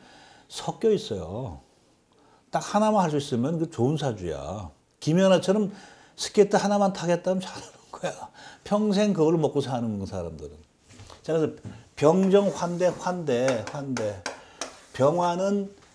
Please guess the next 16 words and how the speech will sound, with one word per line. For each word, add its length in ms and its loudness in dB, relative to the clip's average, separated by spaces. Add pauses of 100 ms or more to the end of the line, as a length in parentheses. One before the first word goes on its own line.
(640)
빛이 460 0
우선이고 920 0 (280)
열이 400 2
차선 460 -2
내에 180 0
써놨다. 420 -6
그러니까 240 -8
빛으로 420 0
쓸 240 -6
때가 160 0
훨씬 260 -6
유리하고, 640 0
그죠? 400 0 (260)
그러니까 220 -4
병화는 400 4
항상 460 -2